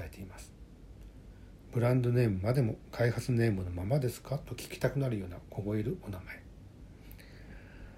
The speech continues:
「履歴書をいきなり提示して付き合ってください」は恋愛行動にはありません。「表面のないチラシを渡して買ってください」は消費行動にもありません。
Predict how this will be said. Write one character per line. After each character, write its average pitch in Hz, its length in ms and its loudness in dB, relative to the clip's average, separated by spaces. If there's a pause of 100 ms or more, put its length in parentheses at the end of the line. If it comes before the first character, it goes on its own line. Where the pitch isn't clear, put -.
(160)
「履 113 140 4
歴 123 180 10
書 127 140 6
を 113 40 8
い 104 40 4
き 123 100 0
な 123 80 6
り 113 80 6
提 113 140 2
示 101 180 2
し - 60 -8
て - 240 -6
付 - 140 -10
き 135 60 4
合 147 40 6
っ - 20 -2
て - 140 -8
く - 100 -4
だ 104 80 -2
さ - 140 -2
い」 - 80 -6 (360)
は 131 180 4
恋 120 260 2
愛 127 100 2
行 131 180 0
動 104 80 2
に 92 120 -2
は 87 80 -4
あ - 20 -8
り 104 80 -2
ま 107 140 0
せ - 120 -6
ん。 101 80 -6 (1120)
「表 156 320 6
面 151 220 10
の 139 100 6
な 160 140 6
い 113 160 4
チ - 80 -10
ラ 110 100 0
シ - 160 -6
を 98 40 -4
渡 95 200 -6
し - 60 -12
て - 100 -10
買 - 180 -8
っ - 20 -10
て - 160 -10
く - 80 -6
だ 104 80 -4
さ - 160 -10
い」 - 60 -10 (420)
は - 160 0
消 110 200 -4
費 85 140 -10
行 - 140 -6
動 - 100 -2 (100)
に 135 80 -2
も 139 120 0
あ 92 40 -8
り 92 80 -10
ま - 120 -12
せ - 100 -12
ん。 - 40 -14